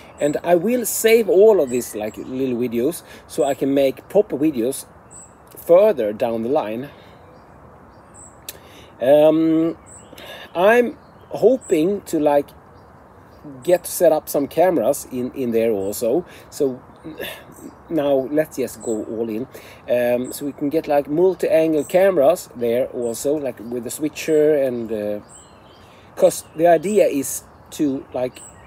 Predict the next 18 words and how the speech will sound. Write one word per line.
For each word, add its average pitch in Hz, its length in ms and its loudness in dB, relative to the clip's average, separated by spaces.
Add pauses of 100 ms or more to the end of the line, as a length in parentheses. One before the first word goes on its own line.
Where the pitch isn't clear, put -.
(140)
produce 160 460 -8
stuff. - 480 -2 (260)
And 208 140 6
of - 140 0
course, 233 360 2
we 185 60 -10
can 170 160 -2
also, 185 460 2
like, 135 180 -2 (100)
use 202 280 -6
that 180 240 2
space 127 360 -6
for, 113 340 -2
uh, 113 260 -2
the 110 300 -4 (260)
Doctor 139 260 0
Hans 123 160 -4
Brewery, 143 640 0